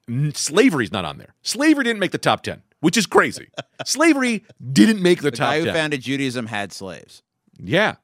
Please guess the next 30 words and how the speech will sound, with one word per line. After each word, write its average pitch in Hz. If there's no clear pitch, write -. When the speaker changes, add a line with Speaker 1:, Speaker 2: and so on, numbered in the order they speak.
Speaker 1:
I 92
don't 80
know 71
that. -
Who 143
founded 170
Judaism? 120
Is 95
it 110
Speaker 2:
Uh, 107
Abraham. 123
Speaker 1:
Abraham. 82
Speaker 2:
He 139
has 139
kids. 147
Ishmael 151
is 131
his 127
kid 139
with 120
his 117
slave, 98
uh, 87
Hagar, 98
I 78
believe 85
is 80
her 87
name. 71
Speaker 1:
Nice. 117